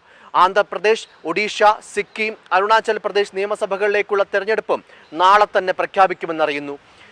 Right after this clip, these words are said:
ജമ്മു കാശ്മീരിലെ വോട്ടെടുപ്പും ഈ ഘട്ടത്തിൽ ആലോചനയിലുണ്ടെന്നാണ് സൂചനകൾ. ലോകത്തെ ഏറ്റവും വലിയ ജനാധിപത്യ രാജ്യത്തെ തെരഞ്ഞെടുപ്പ് നടത്തുന്നതിനായി പൂർണ്ണ സജ്ജമായെന്ന് കമ്മീഷൻ അംഗങ്ങൾ ചുമതലയേറ്റതിന് പിന്നാലെ തെരഞ്ഞെടുപ്പ് കമ്മീഷൻ വക്താവ്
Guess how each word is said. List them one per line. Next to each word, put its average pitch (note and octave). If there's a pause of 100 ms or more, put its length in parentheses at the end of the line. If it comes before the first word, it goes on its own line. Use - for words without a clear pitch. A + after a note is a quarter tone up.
(140)
ജമ്മു A#3
കാശ്മീരിലെ B3
വോട്ടെടുപ്പും A3
ഈ A3 (100)
ഘട്ടത്തിൽ G#3+
ആലോചനയിലുണ്ടെന്നാണ് G3+
സൂചനകൾ. D#3+ (440)
ലോകത്തെ F#3+
ഏറ്റവും G3+
വലിയ G#3
ജനാധിപത്യ G3+
രാജ്യത്തെ F#3+ (400)
തെരഞ്ഞെടുപ്പ് A#3
നടത്തുന്നതിനായി G#3+
പൂർണ്ണ G#3+
സജ്ജമായെന്ന് G#3 (100)
കമ്മീഷൻ G3+
അംഗങ്ങൾ F#3+ (120)
ചുമതലയേറ്റതിന് G3+
പിന്നാലെ F#3+ (440)
തെരഞ്ഞെടുപ്പ് A#3+
കമ്മീഷൻ A3+
വക്താവ് G3+